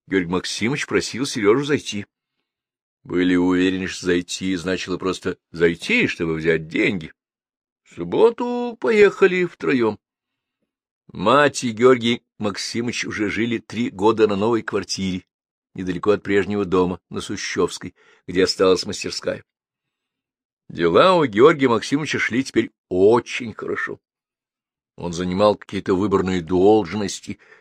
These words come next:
чем-то распоряжался, где-то преподавал и работал слегка.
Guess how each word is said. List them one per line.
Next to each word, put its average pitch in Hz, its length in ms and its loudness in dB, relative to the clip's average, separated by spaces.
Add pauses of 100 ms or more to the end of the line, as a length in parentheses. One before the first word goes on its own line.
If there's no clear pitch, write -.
чем-то 110 380 2
распоряжался, 113 1080 0
где-то 92 320 -4 (240)
преподавал 139 800 4
и 90 40 2
работал 90 440 0
слегка. - 560 -10